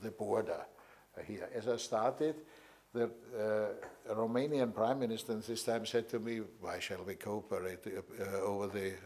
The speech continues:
uh, River Danube?" The River Danube is the border to the Ottoman Empire.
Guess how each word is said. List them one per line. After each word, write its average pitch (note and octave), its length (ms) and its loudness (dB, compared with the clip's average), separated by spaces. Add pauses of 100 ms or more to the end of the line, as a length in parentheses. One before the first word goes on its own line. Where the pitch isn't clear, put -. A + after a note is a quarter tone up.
uh, F#2+ 380 2
River G2+ 240 0
Danube?" G2+ 460 -4 (600)
The A2+ 100 2
River A#2+ 220 8
Danube A#2+ 400 4
is A2 60 -6
the A#2+ 80 2
border A2+ 400 2
to A2 160 -6
the G2+ 180 -4
Ottoman G2+ 440 -2
Empire. - 540 -10